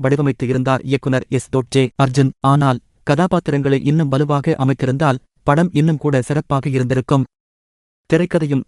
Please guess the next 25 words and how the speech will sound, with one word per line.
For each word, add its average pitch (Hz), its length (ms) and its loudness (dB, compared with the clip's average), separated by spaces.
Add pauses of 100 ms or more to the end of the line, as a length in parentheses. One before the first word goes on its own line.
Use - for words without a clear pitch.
ரசிக்கும்படியாக 135 840 -2
அமைத்திருக்கும். 127 540 0 (760)
மிர்ச்சி 160 400 2
சிவா 147 300 -2
சொன்னது 139 340 0
போல் 139 180 2 (220)
சூது 165 320 2
கவ்வும் 143 300 0
ஒன்று 135 200 -2 (120)
கல் 135 200 -2
படம், 139 240 0 (260)
சூது 170 240 2 (100)
கவ்வும் 151 340 0
இரண்டு 147 280 0
மைனஸில் 135 360 -4
கழற்றுவதற்கு 135 600 -2 (140)
எதுவும் 139 300 0
இல்லை 135 240 0
என்பது 127 280 -2
போல்தான் 127 360 0 (260)
இப்படமும் 139 500 0
இருக்கிறது. 135 380 0 (760)
ஒளிப்பதிவு, 147 520 0 (160)
எடிட்டிங் 143 440 -2
ஓகே. 135 180 2